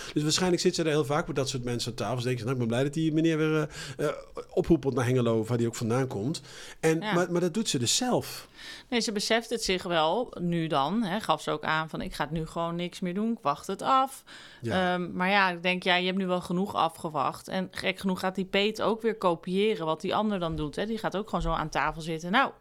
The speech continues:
Speaker 2: lekker bakje koffie."
Speaker 1: Ja.
Speaker 2: Terwijl daarvoor zag je hem nog wel in die keuken rondscharrelen.
Speaker 1: Maar is het niet zo dat, wij kennen ook wat oude mannen en die zijn allemaal zo.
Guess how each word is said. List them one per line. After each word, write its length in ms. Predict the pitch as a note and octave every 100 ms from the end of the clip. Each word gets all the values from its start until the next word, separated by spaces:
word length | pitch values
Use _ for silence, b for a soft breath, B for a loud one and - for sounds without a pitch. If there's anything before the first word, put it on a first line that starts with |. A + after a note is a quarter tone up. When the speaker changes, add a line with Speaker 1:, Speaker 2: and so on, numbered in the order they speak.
| _
Speaker 2:
lekker 280 | G3 G#3 A#3+
bakje 320 | B3 B3 C4+
koffie." 560 | - D#4 - B3+ D#4 F4+ B B B B
Speaker 1:
Ja. 320 | B2 G#2 -
Speaker 2:
Terwijl 460 | - F#3+ F3+ F3+ -
daarvoor 460 | E3+ - G3+ G#3
zag 220 | F#3 E3 -
je 80 | F3
hem 80 |
nog 80 | E3+
wel 80 | F3
in 80 | F3
die 80 | F#3
keuken 340 | A3 A3+ A3
rondscharrelen. 840 | D#3 D#3+ D#3+ F3 D3+ D3 C#3 C3+ - B B B
Speaker 1:
Maar 260 | B2+ C3 B2+
is 220 | - F3+
het 120 | F#3
niet 160 | F#3 E3+
zo 300 | D3 D#3+ F#3+
dat, 240 | C#3 B2+ - -
wij 320 | B2+ B2 C#3
kennen 240 | C#3+ C#3 A#2+
ook 100 | C#3+
wat 140 | D3
oude 320 | D#3 D3+ C#3+
mannen 380 | C3 C3 D3+ G#3 - -
en 80 | C3+
die 80 | B2+
zijn 200 | B2+ A#2+
allemaal 460 | B2+ B2+ A#2 G#2 G#2
zo. 360 | F#2+ F2 E2+